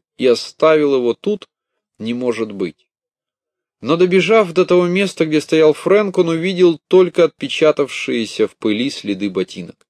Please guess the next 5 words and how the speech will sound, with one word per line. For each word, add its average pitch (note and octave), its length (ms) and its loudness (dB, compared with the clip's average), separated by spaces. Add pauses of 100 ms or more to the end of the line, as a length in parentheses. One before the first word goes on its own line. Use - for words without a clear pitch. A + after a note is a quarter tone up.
(1300)
Сверху A3 520 0
на G3+ 80 2
него F3+ 340 4
упала E3+ 400 4
тень. F2+ 460 -8